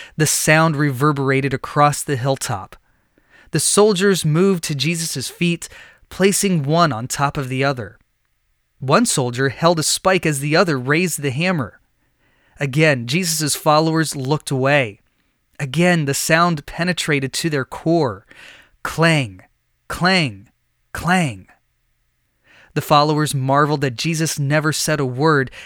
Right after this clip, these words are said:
as the soldiers drove the thick spikes into his flesh. When the echo of the hammers and spikes had subsided, those close to the scene heard Jesus speak.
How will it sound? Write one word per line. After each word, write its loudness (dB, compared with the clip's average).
as 0
the -2
soldiers 2
drove 4
the 0
thick -6
spikes -4
into -6
his -4
flesh. -10
When 4
the 2
echo 4
of 4
the 0
hammers 0
and -2
spikes -2
had -2
subsided, 2
those 0
close 0
to -4
the -6
scene -6
heard 0
Jesus -4
speak. -6